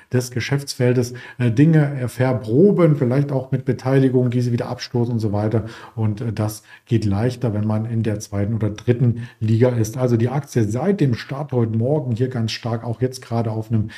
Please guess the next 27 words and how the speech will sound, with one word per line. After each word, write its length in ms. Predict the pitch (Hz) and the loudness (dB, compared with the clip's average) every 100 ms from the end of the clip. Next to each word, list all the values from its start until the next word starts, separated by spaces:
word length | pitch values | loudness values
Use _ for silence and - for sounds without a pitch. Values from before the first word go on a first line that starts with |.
| - - | -18 -8
äh, 80 | 110 | -6
Tageshoch 800 | 101 123 143 143 135 135 139 - - - | 0 2 2 0 4 4 4 -2 -14 2
und 360 | 139 160 - 113 | 2 2 0 -2
eigentlich 500 | 117 170 185 190 101 | 0 2 2 0 -4
auch 200 | 117 156 | -8 -2
eine 160 | 165 | -2
Gegenreaktion. 880 | 131 185 185 127 113 110 - 110 107 | -2 0 0 2 0 0 -4 -2 -2
Denn 140 | 101 | 0
wenn 80 | 113 | 0
man 160 | 127 117 | 2 2
sich 220 | 135 139 | 0 0
die 180 | 120 113 | -4 -2
Kurse 340 | 127 123 120 | 2 2 0
anschaut 420 | 139 185 131 117 | -2 -2 2 2
in 80 | 113 | 2
den 60 | 104 | 0
letzten 300 | 110 - 107 | -2 -2 -2
Wochen, 300 | 120 147 143 - - - | 0 0 -2 -6 -10 -2
waren 240 | 120 123 | 0 2
wir 140 | 113 | 0
eher 320 | 117 120 143 143 - - | 2 4 4 2 -6 -4
im 80 | 117 | -2
unteren 500 | 131 190 143 117 110 | 2 4 4 4 2
Bereich 440 | 98 101 151 143 | 0 -2 -2 -2
an 120 | 120 | -2
den 180 | 113 107 | 2 2
Jahrestiefs 1000 | 101 156 175 117 101 - 117 156 - - | 0 -2 0 -2 -4 -6 0 0 -2 -14